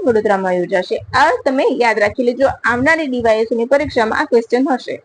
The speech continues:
છોતેરમાં વન મહોત્સવમાં રાજ્ય કક્ષાએ ઉજવાયો, તેની થીમ શું હતી? એક પેડ કે માં કે નામ, ઝીરો વેસ્ટ,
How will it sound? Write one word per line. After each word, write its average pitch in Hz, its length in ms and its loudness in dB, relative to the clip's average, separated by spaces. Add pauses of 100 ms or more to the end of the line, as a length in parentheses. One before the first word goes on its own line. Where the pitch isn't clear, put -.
(1160)
છોતેરમાં 330 540 0
વન 285 180 0
મહોત્સવમાં 277 1500 -2 (220)
રાજ્ય 240 320 2
કક્ષાએ 269 460 2
ઉજવાયો, 226 500 2
તેની 285 260 0
થીમ 453 240 2
શું 285 220 0
હતી? - 320 0
એક 269 120 -2 (120)
પેડ 277 240 0
કે 277 180 2
માં 254 200 0
કે 247 160 -4
નામ, 196 220 -4 (420)
ઝીરો 269 440 0
વેસ્ટ, 208 340 0